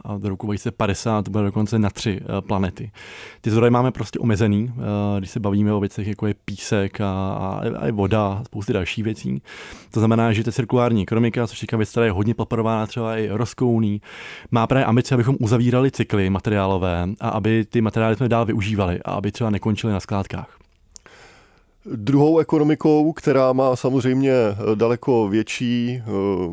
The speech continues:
Speaker 2: sílu v současnosti, je takzvaná lineární, což je vyrobit, vytěžit, vyhodit. V
Speaker 1: Jo,
Speaker 2: podstatě,
Speaker 1: tak.
Speaker 2: když to nějakým způsobem zjednodušíme. Eh,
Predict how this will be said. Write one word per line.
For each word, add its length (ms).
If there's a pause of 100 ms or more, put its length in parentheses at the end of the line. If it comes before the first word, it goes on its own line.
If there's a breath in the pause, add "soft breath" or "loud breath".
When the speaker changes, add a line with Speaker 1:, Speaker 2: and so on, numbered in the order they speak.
(220)
Speaker 2:
sílu 580
v 60
současnosti, 680
je 80
takzvaná 340
lineární, 880
což 320
je 340
vyrobit, 460
vytěžit, 380
vyhodit. 460
V 120
Speaker 1:
Jo, 80
Speaker 2:
podstatě, 300
Speaker 1:
tak. 100
Speaker 2:
když 200
to 100
nějakým 320
způsobem 480
zjednodušíme. 800
Eh, 960